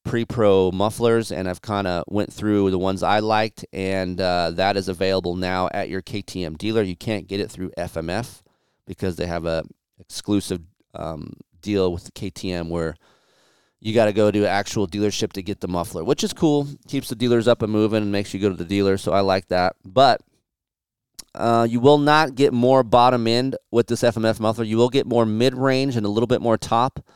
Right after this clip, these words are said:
Uh, I do like that you'll lose almost two pounds, so you'll drop that weight back down.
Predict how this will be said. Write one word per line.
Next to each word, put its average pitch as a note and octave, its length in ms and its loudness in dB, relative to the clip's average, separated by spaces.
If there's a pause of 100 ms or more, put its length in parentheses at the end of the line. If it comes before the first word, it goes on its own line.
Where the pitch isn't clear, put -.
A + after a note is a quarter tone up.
(500)
Uh, G2+ 260 4 (920)
I A2 200 2
do A2+ 260 2
like A2+ 300 4
that G#2 160 0
you'll G2+ 240 2
lose A2 260 4
almost G#2 400 0
two A#2+ 220 -2
pounds, A#2+ 640 -6 (480)
so - 140 -8
you'll G2+ 140 2
drop G#2 300 4
that G2 220 0
weight G2+ 240 -2
back G2 240 0
down. B2 380 0